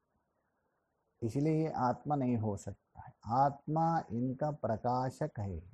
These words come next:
आत्मा इनको सत्ता देने वाला है, आत्मा इनका आश्रय है, इसलिए आत्मा इनसे भिन्न है, ऐसा निश्चय करे, ये बता रहे। तो यहाँ अनादि अनिर्वचनीय अविद्या भगवान भाष्यकार जी बता रहे,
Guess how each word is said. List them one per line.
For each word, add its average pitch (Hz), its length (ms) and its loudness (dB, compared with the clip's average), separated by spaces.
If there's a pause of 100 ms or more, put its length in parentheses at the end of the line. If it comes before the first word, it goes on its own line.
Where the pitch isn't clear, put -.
(160)
आत्मा 127 580 0
इनको 131 440 -4
सत्ता 131 420 -4
देने 139 360 -4
वाला 98 340 -4
है, 98 220 -6
आत्मा 139 260 -4
इनका 139 240 -4
आश्रय 151 420 -2
है, 76 140 -12 (1120)
इसलिए 135 280 -2
आत्मा 127 440 0
इनसे 123 320 -2
भिन्न 123 340 0
है, 123 320 0
ऐसा 123 180 0
निश्चय 123 340 -2
करे, 123 320 2 (560)
ये 147 80 6
बता 101 300 -2
रहे। - 200 -16 (2250)
तो 160 80 4
यहाँ 170 880 6 (440)
अनादि 165 720 6
अनिर्वचनीय 156 800 4
अविद्या 151 720 6
भगवान 143 560 0
भाष्यकार 135 560 0
जी 135 160 -4
बता 139 360 0
रहे, 123 380 -2